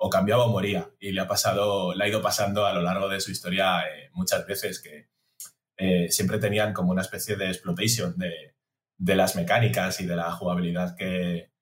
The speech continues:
que descubrían que funcionaba y, y la gallina de los huevos de oro al final se, se perdía.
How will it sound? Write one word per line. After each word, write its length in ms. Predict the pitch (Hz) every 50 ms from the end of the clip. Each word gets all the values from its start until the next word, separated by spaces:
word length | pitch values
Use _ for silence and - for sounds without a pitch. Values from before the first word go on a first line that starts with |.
| _ _ _ _ _ _ _ _ _ _
que 360 | - 107 101 98 98 95 95
descubrían 600 | 92 104 104 - - 107 101 107 120 120 107 98
que 80 | 90 87
funcionaba 760 | 90 - 92 87 85 - 92 90 92 101 104 110 123 135 - - 98
y, 500 | 98 92 90 87 85 85 82 82 78 - _ 80
y 220 | 78 76 71 _ _ _ _ _ _ _ _ _
la 100 | 87 85
gallina 240 | 87 85 82 87 87
de 60 | 90
los 120 | 95 95
huevos 200 | 104 98 92 92
de 80 | 92 92
oro 160 | 95 104 107
al 80 | 107 -
final 500 | - 95 87 87 85 87 90 92 90 87
se, 540 | - - 87 85 80 - - - - _ _ _
se 200 | _ - - 104
perdía. 500 | 87 98 92 87 90 98 98 90 85 -